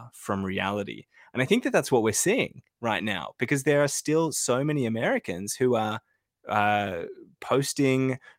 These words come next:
who are, um, who are, uh, chanting, who are, um, like, uh, not rioting, but who are protesting, and they're all doing it over s-, something that there's no evidence of,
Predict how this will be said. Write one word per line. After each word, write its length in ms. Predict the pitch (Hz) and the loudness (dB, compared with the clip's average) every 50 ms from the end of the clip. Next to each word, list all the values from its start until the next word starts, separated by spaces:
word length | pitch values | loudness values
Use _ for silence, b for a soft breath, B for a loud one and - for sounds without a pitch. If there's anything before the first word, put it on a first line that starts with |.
| B - | B -2
who 160 | 110 110 107 | 0 2 2
are, 480 | 104 98 98 98 98 98 98 95 80 - - | 2 2 2 2 2 0 0 -2 -4 -4 -4
um, 420 | 104 101 101 98 98 98 95 82 - _ _ _ - - | -4 -4 -2 -4 -4 -6 -8 -10 -12 _ _ _ -10 -6
who 140 | 120 110 104 | -2 0 2
are, 300 | 98 98 98 95 90 - | 2 2 2 0 -2 -4
uh, 360 | - - - - - - 131 - | -6 -8 -10 -8 -8 -10 -10 -10
chanting, 680 | - - 139 135 135 135 135 131 - 139 123 120 120 117 | -6 -4 -2 0 2 0 0 0 0 0 0 0 0 0
who 160 | 117 117 107 | 0 0 2
are, 200 | 101 101 101 - - | 2 2 0 -2 -2
um, 420 | 87 104 104 101 101 101 104 - - - | -2 -2 0 0 -2 -2 -4 -6 -10 -10
like, 260 | 87 92 85 92 - - - _ _ - | -8 -6 -6 -8 -8 -12 -20 _ _ -10
uh, 200 | 85 95 92 76 - _ - 104 107 113 117 - - | -8 -6 -6 -8 -10 _ -18 -20 -20 -20 -20 -18 -10
not 240 | 160 151 147 147 101 | -4 -2 -2 0 0
rioting, 520 | 107 98 - 98 101 104 101 - 95 98 104 | 0 -2 0 0 0 -2 -2 -4 -8 -10 -6
but 180 | - 110 87 | -4 -4 -2
who 200 | 110 127 123 117 | 0 2 4 4
are 80 | 104 98 | 2 2
protesting, 880 | - - 110 117 131 - - 110 107 104 - - 78 57 64 95 120 - b b b b b b b b b b b | 0 0 2 2 2 2 2 0 0 0 -2 -4 -6 -6 -8 -8 -14 -16 b b b b b b b b b b b
and 140 | 139 147 160 | 0 2 2
they're 80 | 170 - | 2 4
all 220 | - 185 226 254 | 4 4 4 2
doing 340 | 175 - 143 170 247 190 139 | 2 2 2 2 2 2 2
it 100 | 101 - | 0 2
over 220 | - 131 131 147 | 2 0 2 0
s-, 240 | 135 - - - - _ _ _ _ _ | -2 -4 -4 -10 -12 _ _ _ _ _
something 360 | - - 170 180 196 185 175 | -4 0 0 2 2 2 0
that 100 | 165 143 | 0 0
there's 180 | 135 147 135 139 | 0 0 2 4
no 180 | 139 120 117 90 | 4 4 4 4
evidence 460 | 104 160 - - 392 330 - - - | 2 0 0 2 0 0 0 0 -4
of, 320 | - 50 50 - - - | -6 -6 -8 -10 -14 -20